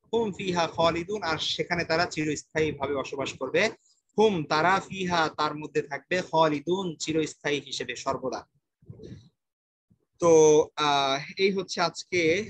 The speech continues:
আমরা, আহ, অল্প কয়েকটা আয়াত cover করলাম, যেহেতু আমাদের একটা ভূমিকা, আহ, পূর্বের যে বিষয়গুলো ছিল সেখানে একটা কানেকশনের দরকার ছিল,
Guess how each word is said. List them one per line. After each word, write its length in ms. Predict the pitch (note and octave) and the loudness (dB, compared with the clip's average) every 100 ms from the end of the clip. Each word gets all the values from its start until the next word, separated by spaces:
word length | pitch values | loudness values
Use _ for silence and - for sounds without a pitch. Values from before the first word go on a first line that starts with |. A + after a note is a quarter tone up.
| - C#3+ | -14 -12
আমরা, 560 | C#3+ D3 D3 D3 D3 _ _ _ _ _ | -10 -6 -2 -2 -4 _ _ _ _ _
আহ, 160 | C#3+ C#3 | -2 0
অল্প 200 | F3 F3 | -2 -4
কয়েকটা 500 | D#3+ E3+ E3 F3+ F3 | -2 -2 -2 0 0
আয়াত 320 | D3+ D#3 D#3+ - | 2 0 0 -2
cover 220 | D3 D3+ | -4 -2
করলাম, 360 | D#3+ D3+ D3+ F#3 _ _ | -4 -2 -4 -6 _ _
যেহেতু 280 | C#3+ D3 D3+ | -6 -4 -4
আমাদের 260 | C#3 C#3 | -4 -4
একটা 160 | C3+ C#3 | -6 -4
ভূমিকা, 580 | C3 C3+ D#3+ D3+ C#3 - _ _ _ _ _ - - | -4 -4 -2 0 0 -2 _ _ _ _ _ -20 -14
আহ, 220 | A2+ A#2+ _ | -12 -12 _
পূর্বের 380 | E3+ D#3+ E3 D3+ | -6 2 2 2
যে 120 | D3 | -4
বিষয়গুলো 420 | C#3 D#3+ D3+ D3+ | -2 -2 -2 -4
ছিল 180 | C#3+ D#3 | -4 -6
সেখানে 380 | D3+ C#3 C#3 C#3+ | -6 -8 -6 -4
একটা 280 | C#3 - - | -6 -6 -6
কানেকশনের 540 | C3+ C#3 - D3 C#3 | -4 -4 -6 -6 -2
দরকার 280 | C3+ B2+ C3 | -2 -2 -4
ছিল, 280 | - C3 | -4 -10